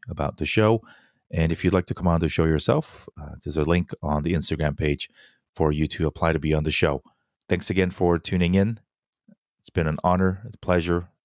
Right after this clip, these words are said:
mostly fun to share these stories out with you. Looking forward to sharing more conversations. Um, and next week, we're gonna be sharing a story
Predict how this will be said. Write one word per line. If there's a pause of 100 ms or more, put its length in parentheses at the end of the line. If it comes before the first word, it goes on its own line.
mostly
fun (520)
to
share
these
stories
out
with
you. (580)
Looking
forward
to
sharing (120)
more
conversations. (440)
Um,
and
next
week,
we're
gonna
be
sharing (140)
a
story